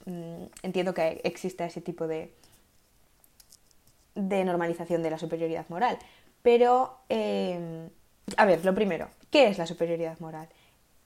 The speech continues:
Desde mi punto de vista, es ese sentimiento que tenemos muchas veces de que por tener ciertos conocimientos o ciertas ideologías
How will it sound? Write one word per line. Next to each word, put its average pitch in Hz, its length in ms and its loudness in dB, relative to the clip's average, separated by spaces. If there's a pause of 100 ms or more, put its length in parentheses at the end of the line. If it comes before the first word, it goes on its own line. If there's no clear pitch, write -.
(560)
Desde 196 380 0
mi 233 420 0 (400)
punto 285 240 -2
de 190 80 -4
vista, 196 480 -6 (880)
es 254 360 4 (220)
ese 254 220 4
sentimiento 220 840 -4 (340)
que 214 220 0 (160)
tenemos 185 600 -4 (260)
muchas 170 260 -14
veces 196 440 -6 (540)
de 202 720 -2 (160)
que 196 200 0
por 180 240 -2
tener 185 260 -4
ciertos 233 420 -2
conocimientos 233 840 -4
o - 360 4
ciertas 262 540 -6
ideologías 170 960 -4